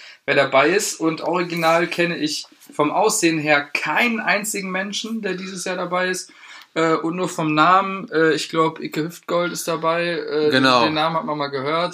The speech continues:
Speaker 2: Das war
Speaker 1: Äh,
Speaker 2: auch, also ich hab jetzt noch nicht den Cast genau reingeschaut, weil freitags abends ging's los. Ich bin, also ich warte, wenn das eine, wöchentlich in der Woche läuft, dann bin ich auch am Start, aber vielleicht
Speaker 1: Ja.
Speaker 2: kann ich in der nächsten Folge noch ein paar Prominente vorstellen.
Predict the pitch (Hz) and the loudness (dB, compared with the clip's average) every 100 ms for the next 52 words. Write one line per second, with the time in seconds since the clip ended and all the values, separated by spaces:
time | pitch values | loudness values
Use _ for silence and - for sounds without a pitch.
0 | - 127 123 127 117 107 - - 117 123 | -4 -2 0 0 0 -4 -10 -4 -2 -2
1 | - - - _ _ - 143 190 170 - | -4 -16 -20 _ _ 0 0 2 -2 0
2 | 151 165 180 160 147 - 147 160 - 139 | -2 -2 -2 -2 -2 4 4 4 2 0
3 | 135 123 147 160 - 151 143 139 135 135 | 0 2 0 0 2 2 4 2 2 2
4 | 151 143 - 139 151 143 147 131 147 165 | 2 0 2 2 2 0 -2 -2 0 0
5 | 170 143 - 151 151 143 131 127 131 135 | 0 -6 -6 -6 -4 -2 -2 0 4 4
6 | 147 131 139 127 131 127 147 147 131 127 | 2 0 2 2 -2 -2 -2 -2 -2 0
7 | 135 139 131 127 - 127 123 120 113 117 | 0 0 2 0 0 -2 -2 -6 -4 -4
8 | 113 - 139 160 127 120 123 117 - - | -4 0 2 2 0 -2 -2 -4 -12 -20
9 | - - _ _ _ _ _ _ - 143 | -20 -20 _ _ _ _ _ _ 2 4
10 | 147 - 151 143 139 127 131 135 123 - | 4 2 0 2 2 2 2 0 -4 0
11 | 127 120 120 110 107 113 110 98 - - | 2 4 2 0 -2 0 2 0 -6 -4
12 | 127 127 127 131 131 - 147 147 - 101 | -2 0 0 -2 -4 -2 -2 -2 -2 -4
13 | 110 170 | -4 -8